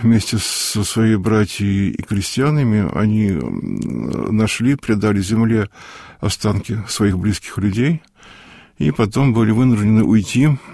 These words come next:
чтобы найти новое место жительства, решили идти в Галич, в галические пределы. Вот, путь был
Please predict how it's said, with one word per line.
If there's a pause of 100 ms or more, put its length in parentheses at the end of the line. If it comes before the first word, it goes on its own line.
(120)
чтобы
найти
новое
место
жительства,
решили
идти
в
Галич,
в
галические
пределы. (1120)
Вот,
путь
был